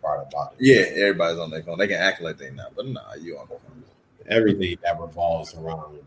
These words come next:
Speaker 1: something professional, most of the time, it's, it's got a phone behind it.
Speaker 2: For real, it does.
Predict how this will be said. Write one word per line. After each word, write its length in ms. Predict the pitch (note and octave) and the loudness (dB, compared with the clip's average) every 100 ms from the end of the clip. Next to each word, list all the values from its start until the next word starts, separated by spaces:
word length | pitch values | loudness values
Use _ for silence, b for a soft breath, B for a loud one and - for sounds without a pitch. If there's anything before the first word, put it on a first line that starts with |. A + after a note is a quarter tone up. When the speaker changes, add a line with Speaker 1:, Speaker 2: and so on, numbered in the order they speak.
| _ | _
Speaker 1:
something 420 | - G#2+ G2 G2 | 0 2 2 0
professional, 720 | - - A2 G#2+ A2+ G#2+ G2+ | -8 4 8 8 8 4 4
most 400 | G2 G2+ G#2+ G2+ | 4 8 8 8
of 80 | G2+ | 4
the 60 | |
time, 440 | F2+ G2 F#2 F2 E2 | 4 0 0 0 -2
it's, 480 | F#2+ F#2 D2+ - - _ _ _ _ | 0 0 0 -14 -20 _ _ _ _
it's 180 | F#2+ F2+ | -10 -8
got 200 | E2+ D#2+ | -6 -6
a 20 | |
phone 280 | - E2 C#3+ | -8 -12 -10
behind 220 | - - - | -14 -16 -20
it. 100 | - _ _ _ | -20 _ _ _
Speaker 2:
For 180 | - D2 | -10 -8
real, 240 | D2 B1+ - _ _ | -6 -6 -10 _ _
it 160 | C2+ - | -16 -6
does. 220 | C#2+ | -4